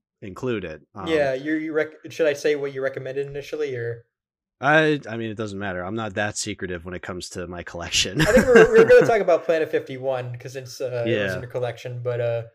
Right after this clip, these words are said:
Speaker 1: Yeah.
Speaker 2: you know, uh, maybe another time.
Speaker 1: May-, oh,
Speaker 2: Not yet,
Speaker 1: definitely.
Speaker 2: Minion,
Speaker 1: I,
Speaker 2: not
Speaker 1: I,
Speaker 2: yet.
Speaker 1: n-, not yet, Minion, not yet. Um, well, we talked about a nineties Mario movie, but you know what else we could talk about that we also watched recently?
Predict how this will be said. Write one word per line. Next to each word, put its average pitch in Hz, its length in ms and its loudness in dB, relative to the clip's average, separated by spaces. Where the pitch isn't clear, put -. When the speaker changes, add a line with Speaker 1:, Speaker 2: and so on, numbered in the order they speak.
Speaker 1:
Yeah. 87 500 -6
Speaker 2:
you 151 100 -6
know, 147 240 -2
uh, 156 300 2
maybe 247 240 2
another 180 280 4
time. 123 440 -4
Speaker 1:
May-, 226 220 0
oh, 160 380 2
Speaker 2:
Not 175 200 2
yet, - 80 0
Speaker 1:
definitely. 147 320 2
Speaker 2:
Minion, 139 100 -6
Speaker 1:
I, 127 140 -2
Speaker 2:
not 147 240 -4
Speaker 1:
I, 113 80 -10
Speaker 2:
yet. 127 280 -4
Speaker 1:
n-, 110 120 -12
not 117 320 -4
yet, 104 240 -4
Minion, 87 320 -10
not 92 260 -12
yet. 80 340 -12
Um, 107 380 -10
well, 226 400 0
we 160 220 0
talked 214 300 2
about 170 260 2
a 143 60 -2
nineties 123 480 -2
Mario 101 400 -6
movie, 85 520 -12
but 101 140 -6
you 107 100 -8
know 123 100 -4
what 117 160 -2
else 135 300 0
we 101 80 -8
could 90 120 -12
talk 90 260 -8
about 82 500 -12
that 90 100 -8
we 90 100 -8
also 127 300 -2
watched 85 340 -10
recently? 85 600 -14